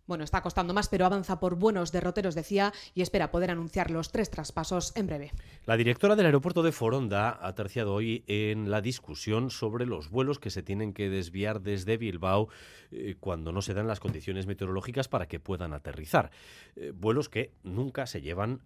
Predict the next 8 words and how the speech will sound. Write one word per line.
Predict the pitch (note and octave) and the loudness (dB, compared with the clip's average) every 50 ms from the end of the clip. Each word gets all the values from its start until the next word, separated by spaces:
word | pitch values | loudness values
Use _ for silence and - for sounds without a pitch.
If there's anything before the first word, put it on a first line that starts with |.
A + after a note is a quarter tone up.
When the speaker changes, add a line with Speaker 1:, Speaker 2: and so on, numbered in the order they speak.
| _ _ | _ _
Speaker 2:
a | F2 F2+ F#2+ G2 F#2+ G2 - - | -6 -4 -2 -2 -2 -4 -6 -10
Vitoria. | F2+ D#2 D#2+ D#2 D#2 - E2 C2+ - - - - - _ _ _ | -14 -12 -12 -6 -4 -4 -4 -4 -8 -12 -14 -16 -16 _ _ _
En | - G2+ G2 G2 F#2+ F2+ | -6 -4 -4 -4 -4 -2
Boulevard, | G2 G2 G#2+ A#2+ C#3+ - - | -2 -2 0 0 0 0 -2
Begoña | D#2 F2 F2+ - C#3+ D3+ C#3+ | -4 -4 -4 -2 -2 -2 -2
Llarena | C3+ C3+ C3 C#3+ D3+ C3 G#2+ G2 A2+ - - | 0 0 2 2 2 2 2 0 -2 -4 -4
ha | - F#2 | -8 -6
negado | F#2 G#2+ A#2 B2 B2+ C#3 | -6 -4 -2 -2 -2 -2